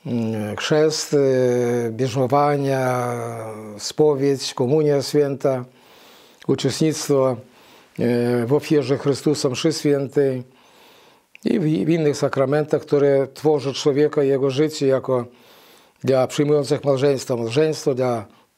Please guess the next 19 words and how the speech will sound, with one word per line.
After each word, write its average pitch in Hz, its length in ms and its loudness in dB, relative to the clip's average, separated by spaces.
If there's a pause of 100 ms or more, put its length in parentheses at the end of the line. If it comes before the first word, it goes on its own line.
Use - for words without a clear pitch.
(340)
e, 123 140 -2
wstępujących 135 640 0
do 131 120 -2
kapłaństwa, 131 520 0
kapłaństwo, 135 840 0 (1900)
jak 143 200 0
umierających, 139 640 2
przyjmujących, 135 800 -2 (1000)
e, 110 100 -2
wiatek, 143 640 0
e, 127 280 2
namaszczenia 131 840 0
olejami. 123 720 0 (1600)
Taki 151 300 -2
jest 143 160 2
żywot 151 380 2
człowieka, 170 880 0
który 185 340 0
powinien 170 500 0